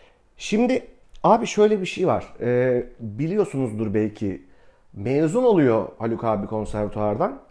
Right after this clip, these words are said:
Ve mezun olduktan sonra, e,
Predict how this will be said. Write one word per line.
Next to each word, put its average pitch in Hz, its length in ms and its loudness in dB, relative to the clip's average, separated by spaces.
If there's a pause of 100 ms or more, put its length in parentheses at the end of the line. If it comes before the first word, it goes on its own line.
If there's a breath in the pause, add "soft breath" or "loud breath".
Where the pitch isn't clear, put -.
(1300)
Ve 220 420 6
mezun 196 380 0
olduktan 214 540 -2
sonra, 165 480 2 (800)
e, 139 440 0